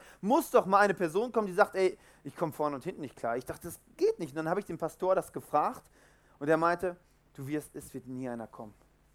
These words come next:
Es wird nie einer kommen.“ Das ist ein göttliches Prinzip. Das ist bei Gott,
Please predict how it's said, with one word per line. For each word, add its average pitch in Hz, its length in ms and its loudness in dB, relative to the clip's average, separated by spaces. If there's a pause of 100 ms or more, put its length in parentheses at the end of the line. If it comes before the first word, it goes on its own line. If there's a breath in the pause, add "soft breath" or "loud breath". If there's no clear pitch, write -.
(200)
Es - 100 -12
wird 139 140 -6
nie 165 160 -6
einer 139 180 -6
kommen.“ 120 300 -16
Das 147 100 -12
ist - 100 -12
ein 180 140 -6
göttliches 190 480 -4
Prinzip. 220 500 -10
Das 175 140 -10
ist 185 180 -16 (240 loud breath)
bei 180 120 6
Gott, 220 240 0